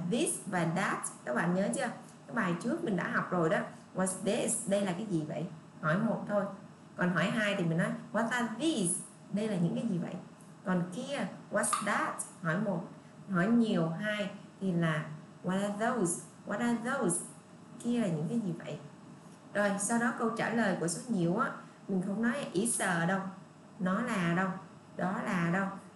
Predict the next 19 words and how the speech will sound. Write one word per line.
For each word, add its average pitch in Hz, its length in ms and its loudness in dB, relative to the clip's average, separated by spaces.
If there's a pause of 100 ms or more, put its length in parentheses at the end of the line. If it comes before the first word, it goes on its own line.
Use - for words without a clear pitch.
thì 190 80 0
mình 170 220 4
sẽ 180 160 -2
nói 196 200 0
là 190 180 -2 (120)
they 302 260 6
are, 196 400 2 (120)
chúng 330 320 -2
nó 349 300 6
là, 202 400 2 (460)
they, 214 380 2 (480)
they, 208 400 2 (760)
they. 226 380 2
Đây 226 140 4
là 233 60 4
cái 240 140 0
từ 190 160 4
viết 233 160 0
tắt, 330 140 0